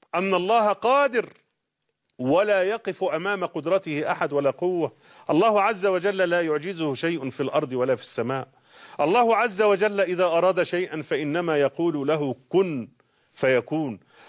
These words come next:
الله عز وجل ما تحرك متحرك إلا ب-، بإذنه،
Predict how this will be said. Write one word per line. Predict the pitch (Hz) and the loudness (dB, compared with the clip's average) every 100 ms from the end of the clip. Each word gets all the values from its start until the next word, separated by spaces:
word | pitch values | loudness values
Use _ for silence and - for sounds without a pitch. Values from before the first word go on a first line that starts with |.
| - | -4
الله | 151 196 247 226 | 0 2 4 4
عز | 208 233 202 | 2 0 2
وجل | 214 196 220 226 220 220 214 - _ _ _ _ _ _ _ _ _ _ _ - | 2 4 0 0 0 2 2 0 _ _ _ _ _ _ _ _ _ _ _ 0
ما | 131 233 262 | 2 2 0
تحرك | 233 220 220 233 220 | 0 -2 0 0 0
متحرك | 202 196 156 175 196 190 | -2 -2 -2 -2 -4 -8
إلا | 165 175 160 | -6 -2 -2
ب-، | 135 143 135 | -4 -10 -8
بإذنه، | 131 170 143 120 | -2 -2 -2 -10